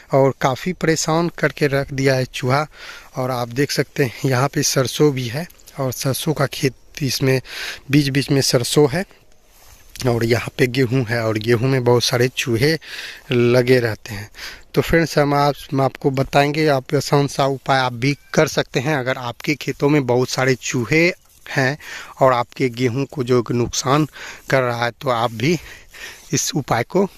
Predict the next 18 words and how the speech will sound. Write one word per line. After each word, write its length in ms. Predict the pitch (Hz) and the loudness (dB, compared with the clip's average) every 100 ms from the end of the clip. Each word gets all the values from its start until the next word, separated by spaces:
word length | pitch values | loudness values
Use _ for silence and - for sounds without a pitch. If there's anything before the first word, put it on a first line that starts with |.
| - | -10
कर 180 | - 139 | 0 0
सकते 380 | - 131 - - | 0 -12 -10 -6
हैं। 140 | 117 101 - - - - - - - - - - - - - _ - - | -6 -6 -18 -20 -20 -20 -20 -20 -20 -20 -20 -20 -20 -20 -20 _ -20 -6
तो 80 | 165 | 0
फ्रेंड्स, 320 | 196 202 - | 2 0 -2
अभी 180 | 156 180 | -2 -2
हम 320 | 156 160 156 - - - - | -2 -6 -8 -16 -20 -20 -14
अपने 240 | 151 160 143 | -8 -4 -4
गेहूं 300 | 151 135 165 | -6 -8 -8
के 140 | 175 | -10
खेत 320 | 147 - 156 | -8 -8 -6
में 100 | 175 151 | -4 -4
हैं 160 | 190 | -4
और 300 | 185 156 151 - 143 | -4 -4 -4 -6 -10
आज 220 | 147 156 | -6 -6
हम 180 | 147 156 | -6 -8
आपको 240 | 143 - 139 | -10 -10 -8
बताएंगे 540 | 139 143 147 143 | -6 -4 -4 -4